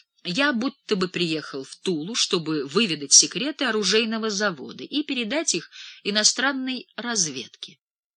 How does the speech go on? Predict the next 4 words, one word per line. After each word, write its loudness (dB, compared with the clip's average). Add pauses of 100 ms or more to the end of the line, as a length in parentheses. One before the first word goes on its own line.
(240)
Состряпать -2
дело -2
было -6
нехитро. -10